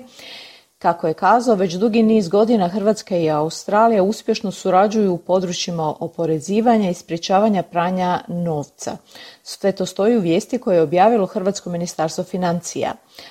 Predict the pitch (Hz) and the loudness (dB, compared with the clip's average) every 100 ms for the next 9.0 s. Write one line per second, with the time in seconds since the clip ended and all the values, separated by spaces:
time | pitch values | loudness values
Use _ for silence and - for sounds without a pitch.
0 | _ - 208 339 - 165 160 - 160 165 | _ 0 2 2 -2 -4 -4 -6 -2 0
1 | 170 165 165 - 214 233 240 226 226 - | 0 0 0 -2 -2 2 2 2 -2 -6
2 | 156 - 156 135 165 214 240 254 247 - | -6 -6 -10 -2 2 2 4 0 0 -12
3 | - - - 220 226 294 294 226 165 156 | -20 -20 -2 0 2 4 4 4 0 -4
4 | - 170 185 - 170 190 226 233 226 220 | -8 -6 -6 0 0 4 4 4 2 0
5 | 214 175 170 160 175 175 262 262 254 143 | -2 2 0 2 -2 -2 -2 2 2 2
6 | - - 165 147 156 - 170 165 160 156 | -4 -8 -6 -6 -6 -2 -2 0 -2 0
7 | 175 180 - 247 190 143 147 - 160 - | 0 0 -4 -2 0 -4 -8 -10 -10 -8
8 | 160 160 - 151 - 214 233 233 233 226 | -6 -6 -6 -8 -2 0 2 0 2 0